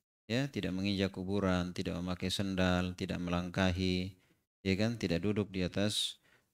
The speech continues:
eh, kuburan, ya. Jadi sini tidak membaca Al-Quran,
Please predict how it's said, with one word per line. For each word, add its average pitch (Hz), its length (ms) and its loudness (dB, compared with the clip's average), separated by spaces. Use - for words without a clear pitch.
eh, 85 160 -2
kuburan, 95 880 2
ya. 87 240 2
Jadi 113 500 -4
sini 135 560 0
tidak 90 240 -4
membaca 98 400 0
Al-Quran, 127 640 0